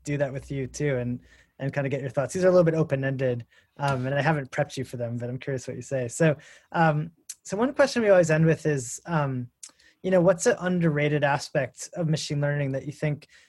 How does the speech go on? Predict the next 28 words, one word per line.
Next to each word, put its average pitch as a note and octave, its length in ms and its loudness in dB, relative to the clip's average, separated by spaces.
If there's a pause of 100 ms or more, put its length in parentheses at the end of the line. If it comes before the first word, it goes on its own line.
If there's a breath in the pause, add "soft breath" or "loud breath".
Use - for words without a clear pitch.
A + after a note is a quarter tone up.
(100)
people F#3 240 -2
should E3+ 220 0
pay E3 140 2
more D#3+ 120 4
attention E3 440 -2
to? C#3 360 -4
And F#3+ 80 -4
maybe A3+ 180 0
for F3 160 -6
you, G#3 160 2
I'd D3 180 2
tailor C#3+ 280 0
it C#3 160 -10
to D3+ 100 -6
sort D3 240 -2
of, C#3 160 -2
like, C#3 260 0 (260 soft breath)
in F3+ 120 -2
ethics E3+ 380 -2
and E3 100 4
responsible D3+ 540 -2
A C#3+ 180 0
I, C3+ 380 0 (400)
um, D3 420 0
what's F#3+ 220 0
something A3 380 -4
that F3 160 -2
you D#3+ 180 -4